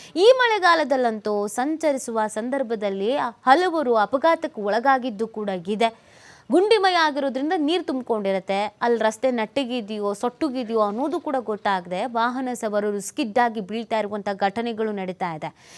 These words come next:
ಇದು ಕೊಪ್ಪಳ ಕ್ಷೇತ್ರದ ಹಿಟ್ನಾಳ್ನಲ್ಲಿ ಗುಂಡಿಗಳದ್ದೇ ದರ್ಬಾರ್. ನೋಡಿ, ಹಿಟ್ನಾಳ್ ಅಂದಿದ ತಕ್ಷಣ ಎಲ್ರಿಗೂ ಏನ್ ನೆನಪಾಗತ್ತೆ? ಶಾಸಕ ರಾಘವೇಂದ್ರ ಅವ್ರ ಹೆಸರು ನೆನಪಾಗತ್ತೆ. ಯಾಕಂದ್ರೆ ಅವ್ರ ಹೆಸರು ರಾಘವೇಂದ್ರ ಹಿಟ್ನಾಳ್ ಅಂತ.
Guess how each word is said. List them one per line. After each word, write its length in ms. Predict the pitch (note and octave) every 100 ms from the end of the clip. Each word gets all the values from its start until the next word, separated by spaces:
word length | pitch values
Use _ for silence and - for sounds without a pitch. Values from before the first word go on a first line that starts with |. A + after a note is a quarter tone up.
| -
ಇದು 140 | A3+
ಕೊಪ್ಪಳ 340 | B3+ D4+ D4+ D4
ಕ್ಷೇತ್ರದ 420 | C#4 - C#4 C4+ C4+
ಹಿಟ್ನಾಳ್ನಲ್ಲಿ 1000 | B3+ B3 - C#4+ C#4+ C#4+ C4 C4 B3+ A#3
ಗುಂಡಿಗಳದ್ದೇ 760 | G#3+ F#3 D4 D4+ C4 B3+ A3
ದರ್ಬಾರ್. 840 | G#3 G3 E3+ D#3+ D3 - - - C4+
ನೋಡಿ, 180 | D#4+
ಹಿಟ್ನಾಳ್ 400 | C4 A3+ C#4 D#4
ಅಂದಿದ 240 | D#4+ D4+ C#4
ತಕ್ಷಣ 300 | C#4 C#4+ C#4+
ಎಲ್ರಿಗೂ 600 | D4 A#3+ B3 C4 A#3+ C#4
ಏನ್ 300 | C4 G#3+ A#3+
ನೆನಪಾಗತ್ತೆ? 840 | B3+ A#3 A3+ G#3 G3+ G3+ G3 G3+ _ _
ಶಾಸಕ 440 | - C4 C#4+ B3+ D4
ರಾಘವೇಂದ್ರ 560 | C4 A3 A#3+ B3 A3+ G#3
ಅವ್ರ 120 | G3
ಹೆಸರು 260 | F3+ - D#4
ನೆನಪಾಗತ್ತೆ. 520 | G#3+ F#3 E3 D#3 F#3+
ಯಾಕಂದ್ರೆ 500 | B3+ B3+ G#3 E3+ A3
ಅವ್ರ 200 | D#4+ C4
ಹೆಸರು 360 | D#4+ E4 A#3 - - -
ರಾಘವೇಂದ್ರ 600 | C4+ F#4+ B3+ C#4 C#4+ C4
ಹಿಟ್ನಾಳ್ 580 | D4 D#4 - B3 G#3+ A#3+
ಅಂತ. 200 | A3+ D#3+